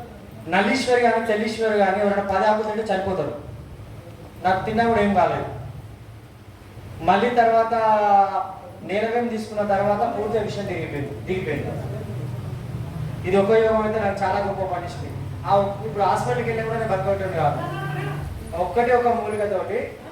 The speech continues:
తెల్లీశ్వరి ఆకులు తీసుకున్నాను, దాంతోపాటు నేలవేంతో బతికాను.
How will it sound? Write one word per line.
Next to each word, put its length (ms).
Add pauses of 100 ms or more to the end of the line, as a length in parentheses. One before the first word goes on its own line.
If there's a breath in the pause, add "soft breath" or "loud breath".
(180)
తెల్లీశ్వరి 460
ఆకులు 360
తీసుకున్నాను, 520
దాంతోపాటు 500
నేలవేంతో 500
బతికాను. 400